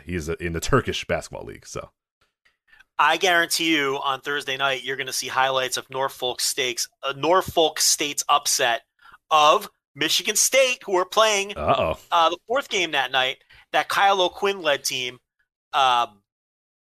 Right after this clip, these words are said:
Speaker 2: oh, no, I'm sorry. They beat Missouri. I thought it was Michigan State for some reason. But they beat Missouri in the first round with Kyle O'Quinn. They had a monster game.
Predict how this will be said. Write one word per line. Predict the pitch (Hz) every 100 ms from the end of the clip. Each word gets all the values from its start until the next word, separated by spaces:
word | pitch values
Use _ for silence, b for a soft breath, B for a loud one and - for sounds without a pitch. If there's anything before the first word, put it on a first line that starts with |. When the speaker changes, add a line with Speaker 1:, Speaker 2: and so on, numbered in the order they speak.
| _ -
Speaker 2:
oh, | 202
no, | 208 180
I'm | 180
sorry. | - 156 147
They | 151
beat | 147
Missouri. | 147 127 - 139 131 117 - -
I | 139
thought | - 165
it |
was | 151 135
Michigan | 139 - 120
State | - 117
for | -
some | - 113 101
reason. | 101 101 _ B B B -
But |
they | 156
beat | 190
Missouri | 180 160 160 147
in | 135
the | 131
first | 139 127 131
round | 131 123
with | 117
Kyle | - 123 113
O'Quinn. | 107 127 110 101
They | 131
had | 131
a | 123
monster | 143 139 135 123 104
game. | 110 101